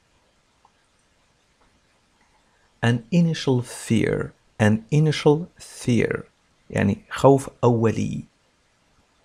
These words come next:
في البداية. Initial، initial، initial، أولي في البداية، كل ما يأتي في البداية هنا existing or occurring at the beginning، يعني يوجد أو يحدث في البداية.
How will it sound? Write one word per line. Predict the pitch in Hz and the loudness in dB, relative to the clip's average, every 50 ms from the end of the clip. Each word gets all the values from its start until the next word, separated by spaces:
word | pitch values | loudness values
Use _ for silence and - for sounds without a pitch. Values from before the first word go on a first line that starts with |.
| _ _ _ _ | _ _ _ _
في | - - 113 | -6 -4 -4
البداية. | 107 110 117 113 113 110 104 98 101 98 - _ _ _ _ _ _ - 127 | -2 0 -2 0 0 0 0 0 -4 -6 -8 _ _ _ _ _ _ 0 2
Initial، | 120 113 110 110 - - - - - - _ _ _ _ - _ _ _ _ 139 | 2 4 2 0 -2 -4 -6 -6 -8 -12 _ _ _ _ -20 _ _ _ _ 2
initial، | 131 127 120 110 - - 95 92 - - _ _ _ _ _ _ _ _ _ 135 | 2 2 2 0 -2 -4 -6 -6 -8 -14 _ _ _ _ _ _ _ _ _ 4
initial، | 135 123 113 104 - - 95 - - _ _ | 4 4 2 0 -2 -6 -6 -8 -10 _ _
أولي | 107 107 104 104 101 101 110 110 113 120 123 - _ _ _ _ _ _ _ _ _ _ _ _ _ _ _ _ _ - - - - - - - - - _ | -2 0 2 0 0 0 0 0 -2 -2 -6 -10 _ _ _ _ _ _ _ _ _ _ _ _ _ _ _ _ _ -12 -10 -8 -10 -10 -12 -14 -18 -20 _
في | - - 107 | -10 -8 -8
البداية، | 104 101 - 104 101 104 98 95 98 104 110 - - _ _ _ - | -6 -4 -6 -4 -2 -2 -2 -2 -2 -4 -6 -8 -12 _ _ _ -14
كل | - - | -12 -10
ما | 104 - | -10 -10
يأتي | - - - - | -12 -14 -16 -16
في | - - | -14 -14
البداية | - - - - - - - 113 117 - _ _ _ _ _ _ _ _ _ _ _ _ - | -14 -14 -10 -10 -8 -8 -8 -10 -12 -14 _ _ _ _ _ _ _ _ _ _ _ _ -14
هنا | 131 131 - - _ 113 | -14 -14 -14 -8 _ -4
existing | 104 101 98 92 101 101 - - - 107 113 - - 113 | -4 -4 -2 -2 -2 -2 -2 -2 -2 -4 -4 -2 -2 -2
or | 107 104 | 0 0
occurring | 98 - - - 101 95 92 98 - - - _ 120 | -2 -4 -4 -4 -2 -2 -2 -4 -6 -8 -4 _ 0
at | 127 147 - - - - _ - 104 | 0 0 -2 -8 -14 -14 _ -2 -2
the | 104 | 0
beginning، | 92 98 - - 92 98 101 95 92 113 | 0 0 -4 -6 -8 -8 -8 -8 -8 -8
يعني | - - - 92 92 | -10 -10 -10 -8 -6
يوجد | 95 95 92 95 - - - - | -6 -6 -6 -8 -10 -10 -12 -10
أو | 104 | -10
يحدث | 104 104 - - 107 107 - | -10 -10 -10 -12 -14 -14 -10
في | - - 113 | -8 -6 -6
البداية. | - - - - 95 87 - | -6 -8 -8 -8 -8 -8 -8